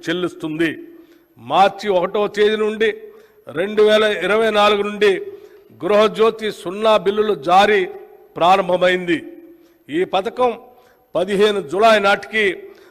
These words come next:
నలభై ఐదు లక్షల ఎనభై ఒక్క వేల ఆరు వందల డెబ్బై ఆరు ఇళ్లలో వెలుగు జిలుగులు నింపింది. గృహజ్యోతి పథకం కింద జూన్ వరకు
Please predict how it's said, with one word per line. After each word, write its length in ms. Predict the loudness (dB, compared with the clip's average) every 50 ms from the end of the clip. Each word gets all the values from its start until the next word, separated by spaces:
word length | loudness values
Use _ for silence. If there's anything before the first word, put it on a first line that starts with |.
| _ _ -10 -4 0
నలభై 360 | 2 4 4 4 4 4 4 4 4 4
ఐదు 160 | 2 2 2 0 2 2
లక్షల 320 | 0 0 0 0 2 4 4 4 4 2 4
ఎనభై 260 | 2 4 4 4 2 2 2
ఒక్క 160 | 0 -2 -2 0 2 2
వేల 180 | 4 4 6 4 4 2 -2 -14 -20 -20 -12 -4 0 2 4 6
ఆరు 220 | 6 4 6 6 6 6
వందల 280 | 4 4 4 2 2 2 2 2
డెబ్బై 260 | 0 0 2 2 4 4 6 6
ఆరు 120 | 4 4 4 2
ఇళ్లలో 380 | 4 2 4 4 6 6 6 6 4 2 -2 -6 -16 -18 -20 -20 -18 -10 -4
వెలుగు 280 | -2 0 0 0 0 0 -2 -2
జిలుగులు 360 | 0 0 0 0 -2 -2 -4 -6 -6 -8
నింపింది. 540 | -8 -8 -8 -8 -10 -10 -10 -8 -8 -8 -10 -10 -14 -20 -20 -20 -20 -20 -20 -20 -20 _ _ _ -20 _ _ _ -20 -20 _ _ _ _ _ -14 -6
గృహజ్యోతి 600 | 0 2 4 4 4 4 2 -2 -2 -2 -2 -4 -4 -2 -4
పథకం 300 | -6 -4 -6 -8 -8 -6
కింద 280 | -6 -6 -4 0 2 2 2 2 0 -6 -20 -20 -20 -20 -20 _ _ _ _ _ _ _
జూన్ 260 | -4 0 2 2 4 4 4
వరకు 260 | 4 2 2 -2 -2